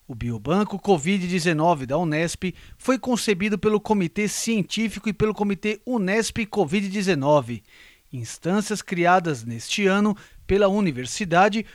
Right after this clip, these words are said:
como resposta à pandemia deflagrada em março e desenvolvida inicialmente como espaço de armazenamento de amostras de pacientes infectados com o sars cov dois para possíveis usos em pesquisas futuras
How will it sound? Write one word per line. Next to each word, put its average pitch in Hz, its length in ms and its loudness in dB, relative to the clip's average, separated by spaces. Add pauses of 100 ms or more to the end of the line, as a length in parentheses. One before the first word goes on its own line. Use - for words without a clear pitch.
(120)
como 277 220 0
resposta 233 680 0
à 214 60 2
pandemia 214 520 2
deflagrada 202 640 0
em 190 80 2
março 143 500 -2 (280)
e 147 100 -8
desenvolvida 127 680 -6
inicialmente 190 840 -2 (220)
como 269 180 0
espaço 226 500 2
de 220 200 -2 (100)
armazenamento 214 1040 0
de 202 100 0
amostras 190 540 0
de 202 100 0
pacientes 214 720 -4 (280)
infectados 240 720 -2
com 233 180 -4
o 190 60 0
sars 220 420 0
cov 214 280 0
dois 160 400 -2 (400)
para 123 260 -8
possíveis 208 600 -4
usos 139 280 -4
em 131 100 -4
pesquisas 120 640 -12
futuras 254 580 -4